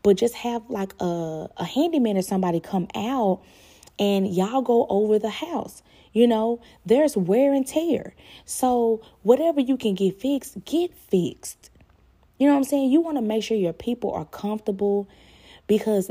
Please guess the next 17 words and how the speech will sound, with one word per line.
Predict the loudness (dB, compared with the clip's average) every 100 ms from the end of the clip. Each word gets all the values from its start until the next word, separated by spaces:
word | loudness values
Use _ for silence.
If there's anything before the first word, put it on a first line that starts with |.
| -8
that's | -4 -4 -4
how | -6 -4
you | -2
create | -4 -4 -2 0 0 -2 -4 _ _ _ _ _ _ _ _ _ _ _ _ _ _ _ _ _ -2
longevity. | 0 2 4 4 4 0 -6 -4
Like, | -2 0
that's | 0 0
how | -2
you | -2 -2
create, | -2 -2 0 0 0 -2 -4 -10 _ _ _ _ _ _ -6
um, | -4 -2 -4 -6 -10 -14 -18 -20 _ _ _ _ _ _ _ _ _ _ _ 2
people, | 2 2 -6
like, | -6 -8
tenants | 0 0 0 0
who | 0
wanna | 0 0 -2
stay. | -4 -8 -10